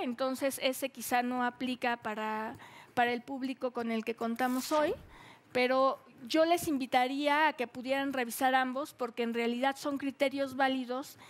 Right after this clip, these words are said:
que tendrían que aplicar los medios de comunicación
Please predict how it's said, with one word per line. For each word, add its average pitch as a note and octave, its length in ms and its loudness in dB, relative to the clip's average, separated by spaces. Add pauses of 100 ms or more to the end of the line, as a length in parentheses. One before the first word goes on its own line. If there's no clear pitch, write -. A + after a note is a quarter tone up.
(260)
que B3+ 120 4
tendrían C4 560 -2
que D4 100 -2
aplicar C4 420 -2
los C4+ 260 -6
medios C4+ 380 0
de C4+ 100 -2
comunicación C4 880 0